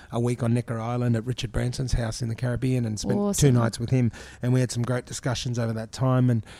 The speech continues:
Speaker 1: and one of the things that we really talked about was, when do you know when to sell out of businesses? And, and he always said, "Well, you've got to leave enough of a gap in the ceiling for the next party. Otherwise, if you build the business to its full potential,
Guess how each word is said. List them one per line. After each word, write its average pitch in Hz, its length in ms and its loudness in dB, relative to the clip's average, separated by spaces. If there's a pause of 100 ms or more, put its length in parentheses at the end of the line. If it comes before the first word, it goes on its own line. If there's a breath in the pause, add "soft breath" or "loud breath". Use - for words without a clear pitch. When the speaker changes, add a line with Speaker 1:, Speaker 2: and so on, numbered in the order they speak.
(160 loud breath)
Speaker 1:
and 127 280 4
one 143 120 6
of 127 80 4
the - 40 -10
things 127 200 4
that 117 100 -2
we 117 80 -2
really 120 320 0
talked 123 280 -2
about 117 220 -2
was, 117 360 -4
when 131 220 4
do 123 80 2
you 120 60 2
know 113 160 2
when 113 120 2
to 110 80 0
sell 113 200 -2
out 104 120 -4
of 104 80 -6
businesses? 127 520 0
And, 113 260 0 (260 loud breath)
and 113 140 2
he 120 120 4
always 117 200 0
said, 113 220 -2
"Well, 117 120 0 (100)
you've 123 140 0
got 127 120 2
to 117 80 2
leave 117 320 -2
enough 117 300 2
of 113 100 -2
a 110 60 -4
gap 101 260 -4
in 107 80 2
the 104 80 2
ceiling 110 300 -2
for 104 120 -6
the 104 80 -4
next 104 220 -4
party. 113 400 0 (320 loud breath)
Otherwise, 117 480 2
if 127 160 -4
you 120 80 0
build 123 280 2
the 127 80 2
business 110 300 0
to 117 100 -4
its 104 100 -10
full 117 160 -6
potential, 113 640 -2